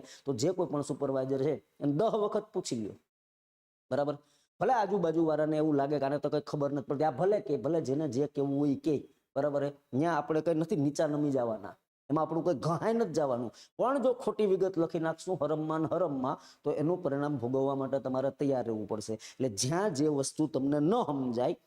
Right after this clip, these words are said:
દહ વખત સુપરવાઇઝરને પૂછી લેજો કે અહીંયા જ નંબર લખું ને, અહીંયા જ સહી કરું ને, કન્ફર્મ ને, બધું વ્યવસ્થિત ને, અહીંયા જ સ્ટીકર ચોંટાડવાનું ને, એ બધી ભલે ને પૂછવું પડે ભાઈ,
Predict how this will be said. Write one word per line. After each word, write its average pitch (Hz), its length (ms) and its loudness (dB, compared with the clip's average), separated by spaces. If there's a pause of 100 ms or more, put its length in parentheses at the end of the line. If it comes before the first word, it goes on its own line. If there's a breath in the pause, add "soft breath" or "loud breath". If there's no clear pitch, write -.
(140)
દહ 220 400 2
વખત 151 400 0
સુપરવાઇઝરને 143 640 0
પૂછી 180 340 -2
લેજો 131 260 2 (240 loud breath)
કે 147 60 -2
અહીંયા 143 320 0
જ 147 40 -4
નંબર 160 320 0
લખું 170 340 0
ને, 127 280 0 (200)
અહીંયા 165 260 2
જ 190 60 -2
સહી 175 240 0
કરું 180 360 2
ને, 127 300 -2 (220 loud breath)
કન્ફર્મ 190 640 0
ને, 135 360 0 (160)
બધું 160 260 0
વ્યવસ્થિત 208 600 0
ને, 139 360 0
અહીંયા 196 240 2
જ 226 40 -2
સ્ટીકર 214 380 -2
ચોંટાડવાનું 233 680 2
ને, 143 220 0 (180 loud breath)
એ 165 60 0
બધી 180 320 2
ભલે 160 360 0
ને 285 80 0
પૂછવું 180 520 -2
પડે 135 200 0
ભાઈ, 120 240 0